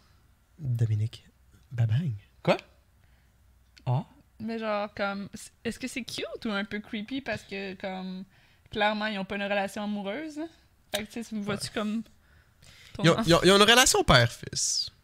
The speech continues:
Speaker 2: So
Speaker 1: Call me daddy.
Speaker 2: Non.
Speaker 1: Ou moi, je suis ton bébé Yoda. Ben non, c'est, c'est plus au niveau de, comme, il peut.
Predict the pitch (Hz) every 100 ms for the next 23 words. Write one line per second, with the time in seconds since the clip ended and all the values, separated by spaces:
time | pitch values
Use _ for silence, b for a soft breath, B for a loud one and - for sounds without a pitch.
0 | _ - - _ _ _ _ _ - -
1 | 247 214 208 208 208 202 202 202 202 202
2 | 196 196 196 196 208 - - - 117 101
3 | 110 98 143 143 147 - _ _ _ _
4 | _ _ _ _ _ 220 220 240 - _
5 | _ 135 131 147 - 139 143 143 143 139
6 | 180 - _ _ _ _ _ _ _ _
7 | _ _ _ _ - B B 302 131 127
8 | 147 180 - - 214 - 427 185 165 139
9 | 156 165 123 127 120 - 127 143